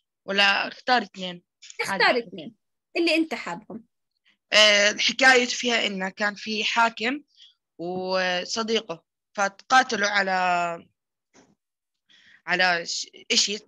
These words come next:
Speaker 1: خلاف صار بينهم، فالصد-، هذا الصديق خرج من المدينة،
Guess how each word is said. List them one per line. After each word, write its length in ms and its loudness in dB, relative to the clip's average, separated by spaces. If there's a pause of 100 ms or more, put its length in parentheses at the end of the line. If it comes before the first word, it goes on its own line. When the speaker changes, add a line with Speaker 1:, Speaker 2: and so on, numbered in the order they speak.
Speaker 1:
خلاف 360 0
صار 180 -8
بينهم، 460 -6 (320)
فالصد-، 760 -2 (120)
هذا 340 2
الصديق 500 -4 (360)
خرج 320 -4
من 80 -12
المدينة، 560 -8